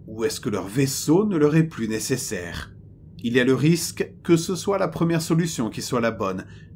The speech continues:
et que nos successeurs subissent le même sort que nos amis,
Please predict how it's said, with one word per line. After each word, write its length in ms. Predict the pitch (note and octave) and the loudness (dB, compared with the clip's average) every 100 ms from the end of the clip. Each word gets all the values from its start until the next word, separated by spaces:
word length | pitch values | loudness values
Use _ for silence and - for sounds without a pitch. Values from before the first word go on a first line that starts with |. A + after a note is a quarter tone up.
| - | -4
et 200 | A#2 C3 | 0 2
que 100 | D#3+ | 2
nos 180 | D#3 D#3+ | 4 2
successeurs 600 | E3+ D#3+ D3+ C3+ D3+ F3+ | 2 -4 -4 -2 -4 -4
subissent 720 | - F3+ B2+ B2+ - - - - - | -6 -4 -2 -2 -6 -10 -16 -20 -10
le 220 | A2 C3+ | 0 2
même 240 | C3+ C#3 D3 | 4 2 0
sort 340 | - G2+ - | -4 -6 -4
que 80 | A2+ | -6
nos 240 | G#2+ A2 | -6 -4
amis, 300 | A2+ F#2+ E2+ | -4 -4 -8